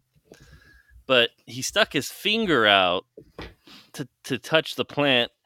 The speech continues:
right as the machete came down. It hit his hand. D-Rail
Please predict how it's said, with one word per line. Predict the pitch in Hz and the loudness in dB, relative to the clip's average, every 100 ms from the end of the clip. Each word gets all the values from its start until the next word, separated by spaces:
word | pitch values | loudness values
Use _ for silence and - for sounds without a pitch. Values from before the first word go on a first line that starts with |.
| _ _ _ | _ _ _
right | 143 151 - | -4 -4 -4
as | 143 113 | -8 -8
the | 127 | -12
machete | 123 - 147 139 | -10 -4 -2 -2
came | 117 113 107 104 | 0 0 0 2
down. | 101 104 98 101 101 _ _ _ _ | 4 4 4 0 -4 _ _ _ _
It | - 117 | -4 -2
hit | 135 170 | 0 0
his | 139 | 0
hand. | - 147 117 104 - _ _ _ - | 0 0 2 -2 -10 _ _ _ -4
D-Rail | 175 185 175 156 135 | -2 4 6 6 4